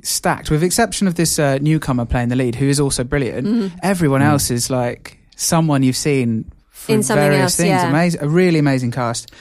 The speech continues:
Speaker 3: Yeah, 'cause Bel Powley was in, um, who's kind of, was in that brilliant film, The Diary of a Teenage Girl,
Speaker 1: Yes.
Speaker 3: with, uh, Alexander Star-, Skarsgård and Kristen Wiig. Do you remember? Do you see that film? Have you seen that film? She's brilliant in that,
Speaker 2: No.
Speaker 3: absolutely brilliant in that as the young girl, and she's, she, this is a completely different, like, could not be more different role. It's
Speaker 1: Mm.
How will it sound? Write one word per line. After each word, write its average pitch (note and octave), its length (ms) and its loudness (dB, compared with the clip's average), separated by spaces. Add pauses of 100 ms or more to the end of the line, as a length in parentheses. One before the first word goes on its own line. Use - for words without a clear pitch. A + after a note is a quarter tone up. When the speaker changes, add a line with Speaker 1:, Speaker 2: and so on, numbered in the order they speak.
(120)
Speaker 3:
Yeah, D#3 160 0
'cause B2+ 200 -6
Bel F#3+ 200 0
Powley D3 480 -2
was A2 180 -4
in, G#2+ 340 0
um, G#2+ 300 -4
who's G#2+ 140 -6
kind A#2 240 -6
of, F#2+ 120 -8 (220)
was A#2 140 -6
in A#2 80 -2
that G#2 140 -4
brilliant A2+ 240 -2
film, A2+ 200 -4
The G#2 60 -6
Diary A2+ 180 2
of G#2 60 0
a A2 60 -4
Teenage G2 360 -4
Girl, A#2+ 140 2
Speaker 1:
Yes. - 420 -4 (200)
Speaker 3:
with, G#2 420 -4
uh, G2 480 -6
Alexander A2+ 320 -6
Star-, G2 240 -8
Skarsgård G#2+ 460 -4
and F2+ 100 -2
Kristen G2 320 -2
Wiig. F#2 140 2
Do G2 80 -6
you A2 120 -4
remember? A#2 220 0
Do A#2 40 -8
you A2+ 60 -2
see C3+ 120 -4
that - 140 -2
film? C#3+ 160 -2
Have C#3 80 -8
you - 40 -18
seen C3+ 120 -4
that - 80 -8
film? C3+ 200 -4
She's C3+ 220 0
brilliant C#3 420 2
in - 120 -2
that, C#4 180 -4
Speaker 2:
No. A#3 80 -2
Speaker 3:
absolutely F#3+ 320 -6
brilliant A2+ 320 -2
in F2 60 -12
that F2 120 -10
as - 80 -16
the G2 80 -8
young F2+ 220 -6
girl, F2 240 -6
and F#2+ 100 -12
she's, A#2+ 380 -6 (480)
she, - 160 -14
this - 180 -10
is G#2 80 -12
a G#2+ 60 -14
completely A#2 420 -8
different, F#2+ 420 -6
like, - 120 -6
could A2 120 0
not A2 140 0
be G2 80 -6
more F#2+ 140 -4
different F#2+ 240 -6
role. F2+ 160 -4
It's E2+ 80 -10
Speaker 1:
Mm. C#3 60 -4